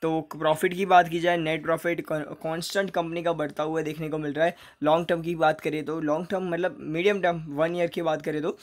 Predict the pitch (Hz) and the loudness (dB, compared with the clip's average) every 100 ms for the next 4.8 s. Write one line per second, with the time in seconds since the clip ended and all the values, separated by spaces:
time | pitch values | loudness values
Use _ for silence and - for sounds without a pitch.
0 | - - 165 160 160 165 165 214 233 220 | -16 -6 4 6 6 4 4 4 4 0
1 | 208 214 208 196 190 160 170 190 180 - | 0 2 2 2 0 2 0 0 -4 -6
2 | 165 170 165 170 175 - 156 160 160 156 | -2 -2 0 -4 -4 -4 -4 -2 -4 -2
3 | 160 151 147 151 156 151 - 151 - 156 | 0 0 0 0 0 -4 -6 -6 -4 -4
4 | 151 156 143 139 143 143 175 | -4 -4 -4 -2 -4 -2 -4